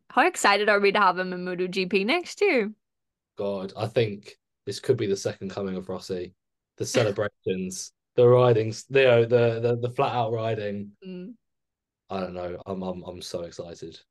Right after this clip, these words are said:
Speaker 2: I mean, he's, he, he's not too bad, is he?
Speaker 1: No, I think he's pretty, pretty decent, some could say. Don't know.
Speaker 2: But,
Speaker 1: But
Speaker 2: um,
Speaker 1: if
Speaker 2: argu-, arguable.
Speaker 1: <laughs> If you had to harbour a guess at this one,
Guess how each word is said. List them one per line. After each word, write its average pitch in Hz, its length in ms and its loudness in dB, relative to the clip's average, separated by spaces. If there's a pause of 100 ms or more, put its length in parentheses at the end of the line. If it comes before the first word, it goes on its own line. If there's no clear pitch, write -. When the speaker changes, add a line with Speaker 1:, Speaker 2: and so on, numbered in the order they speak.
(600)
Speaker 2:
I - 20 -14
mean, 90 180 -12
he's, 90 300 -12 (420)
he, 95 440 -6
he's 101 140 -6
not 104 160 -8
too 92 140 -8
bad, 101 220 -10
is 101 80 -10
he? 95 160 -8 (500)
Speaker 1:
No, 226 240 -8
I 208 120 -10
think 247 220 -16
he's - 180 -14
pretty, 202 420 -14 (480)
pretty 285 240 -10
decent, 349 560 -8
some 349 240 -8
could - 240 -16
say. 339 220 -2 (880)
Don't 233 100 -8
know. 214 240 -6 (800)
Speaker 2:
But, 104 120 2
Speaker 1:
But - 260 6
Speaker 2:
um, 127 60 8
Speaker 1:
if 120 120 0
Speaker 2:
argu-, 120 200 4
arguable. 113 580 4 (380)
Speaker 1:
<laughs> 262 80 2 (680)
If 294 460 -2
you 285 80 4
had 294 220 6
to 330 40 6
harbour 262 440 6
a 208 80 0
guess 214 280 0
at 180 80 -8
this 190 240 -6
one, 214 360 -4